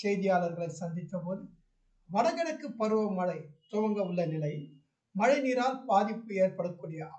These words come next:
முக்கிய ஆவணங்கள் பாதுகாப்பாக தரைதளத்தில் இருந்து முதல் தளத்திற்கு மாற்றி அமைக்க கோரி பள்ளி கல்வித்துறைக்கு அமைச்சர் அன்பில் மகேஷ் பொய்யாமொழி அறிவுறுத்தல். பள்ளி கல்வித்துறை சி எஸ் ஆர் நிதியிலிருந்து நானூறு கோடியை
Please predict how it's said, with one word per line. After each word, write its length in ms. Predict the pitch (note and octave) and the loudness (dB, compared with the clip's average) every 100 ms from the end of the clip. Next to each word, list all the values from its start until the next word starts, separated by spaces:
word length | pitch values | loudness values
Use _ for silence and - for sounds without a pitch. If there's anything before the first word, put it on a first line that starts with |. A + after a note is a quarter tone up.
| - - | -20 -6
முக்கிய 440 | G3 - C#4 C4+ | -6 -6 -6 -6
ஆவணங்கள் 580 | - F3+ F3+ E3+ E3 D3 - | -2 -2 0 -4 -8 -12 -4
பாதுகாப்பாக 800 | F3 G#3 F#3+ D#3 - E3 D3+ - _ _ _ _ | -2 -2 -2 -2 -4 -8 -8 -14 _ _ _ _
தரைதளத்தில் 680 | G#3+ C#4+ D4+ C#4 A#3 B3+ G#3 | 4 4 4 0 -2 -4 -2
இருந்து 260 | F#3+ E3+ D#3 D3 | -2 -2 -6 -6
முதல் 320 | E3 C#4 C#4+ | -6 -6 -4
தளத்திற்கு 560 | A#3 F3+ - D#3 - | -4 -4 -6 -14 -12
மாற்றி 400 | D#3+ E3 G3+ - | -8 -6 -6 -6
அமைக்க 400 | F#3+ E3 D#3 - - | -8 -8 -12 -16 -14
கோரி 200 | E3+ G#3 C4 _ _ _ _ | -12 -12 -14 _ _ _ _
பள்ளி 260 | A#3 D4+ D#4+ - | 0 0 -2 0
கல்வித்துறைக்கு 680 | A3+ A3 - F#3+ F3+ - F3+ | 0 0 -2 -4 -6 -6 -12
அமைச்சர் 640 | - F#3 G#3+ G#3 G3 G3 - | -6 -2 -2 -2 -4 -4 -6
அன்பில் 360 | F#3 G3+ G#3+ F#3 | -4 -2 -2 -2
மகேஷ் 300 | F3 D#3 - | -4 -6 -8
பொய்யாமொழி 480 | - F3 E3 D#3 D3 D3 | -4 0 0 -2 -6 -8
அறிவுறுத்தல். 760 | - F3 E3+ D3+ C#3+ D3 - - _ _ _ _ _ _ _ _ _ _ - | -6 -6 -4 -6 -8 -10 -14 -20 _ _ _ _ _ _ _ _ _ _ -6
பள்ளி 260 | G3+ F#3 | -2 -2
கல்வித்துறை 540 | F3+ F3+ F3+ - F3+ E3 | 0 -2 -2 -4 -4 -6
சி 200 | - G#3 | -6 -4
எஸ் 260 | F#3 F3+ | -4 -4
ஆர் 160 | F#3+ E3+ | -4 -4
நிதியிலிருந்து 640 | E3+ E3 F#3 F3+ F3+ F#3+ - - _ _ _ - | -4 -2 -2 -2 -4 -4 -8 -18 _ _ _ -2
நானூறு 560 | F#3+ B3 C4+ C4 A#3 | 2 4 6 4 2
கோடியை 360 | A3 G#3+ G3 | 0 2 2